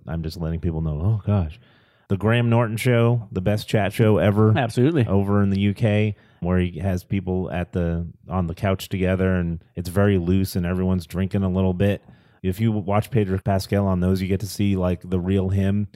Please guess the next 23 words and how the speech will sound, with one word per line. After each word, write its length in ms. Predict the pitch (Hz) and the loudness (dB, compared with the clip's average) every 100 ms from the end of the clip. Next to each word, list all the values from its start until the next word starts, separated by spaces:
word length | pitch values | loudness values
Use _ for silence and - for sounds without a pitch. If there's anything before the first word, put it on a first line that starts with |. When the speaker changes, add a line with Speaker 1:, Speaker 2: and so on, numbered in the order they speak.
| - | -10
Speaker 1:
and 100 | 98 | -2
he 100 | 107 | 0
just 200 | 104 110 | 0 -2
seems 280 | - 104 101 | 0 0 0
like 180 | 90 90 | -2 -4
a 60 | 80 | -6
sweetheart 640 | - 92 87 87 87 85 | -4 -4 -2 -2 -2 -2
of 160 | 85 87 | -4 -6
a 60 | |
guy 500 | 78 80 85 98 113 - | -6 -4 -4 -2 -4 0
Speaker 2:
Yeah. 320 | 370 339 110 | 2 2 2
Speaker 1:
and 100 | 95 | 0
a 40 | 95 | 0
really 300 | 95 98 101 | 0 2 2
nice 300 | 92 90 - | 0 -2 0
guy. 400 | 95 92 98 98 _ _ - | 0 0 -2 -4 _ _ -6
And 100 | 98 | -4
it 80 | 95 | -4
really, 560 | 87 95 104 123 123 120 | -6 -2 2 4 4 2
really 380 | 104 107 104 101 | 2 4 4 0
seems 420 | - 104 98 92 | 0 0 0 0
to 80 | 101 | -2
me 360 | 95 87 82 | 0 -2 -4